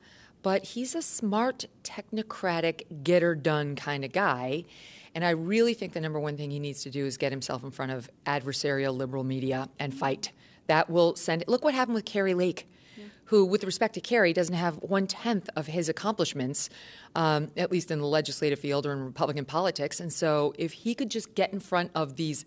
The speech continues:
Speaker 1: you know, go on M B C, M S N B C. That's what I would tell him to do.
Speaker 2: M S N B C, that's your top
Speaker 1: Yeah,
Speaker 2: choice?
Speaker 1: do it or,
Speaker 2: Yeah.
Speaker 1: or meet the press. I mean,
Speaker 2: Okay.
Speaker 1: any show on C N N. You know, uh, everybody is left-wing other than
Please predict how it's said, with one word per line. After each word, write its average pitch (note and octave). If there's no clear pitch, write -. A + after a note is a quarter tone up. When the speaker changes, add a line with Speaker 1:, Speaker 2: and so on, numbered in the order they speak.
Speaker 1:
you G#3
know, C#3+
go D4
on F4
M C#4+
B C4+
C, -
M A3+
S A#3
N A3
B G#3
C. G#3
That's F3
what -
I D3+
would F3
tell C#3+
him B2+
to C3+
do. C#3+
Speaker 2:
M A3+
S A#3
N A#3+
B A3+
C, A3+
that's G3
your G#3
top A3+
Speaker 1:
Yeah, -
Speaker 2:
choice? A#3+
Speaker 1:
do D#4
it C#4
or, A#3
Speaker 2:
Yeah. A3+
Speaker 1:
or A3+
meet B3+
the B3
press. D3
I G3
mean, G3+
Speaker 2:
Okay. -
Speaker 1:
any C4
show A3
on G3
C F3
N E3
N. C#3
You G#3
know, G3+
uh, C4
everybody G3
is D#3+
left-wing D3
other D#3+
than D3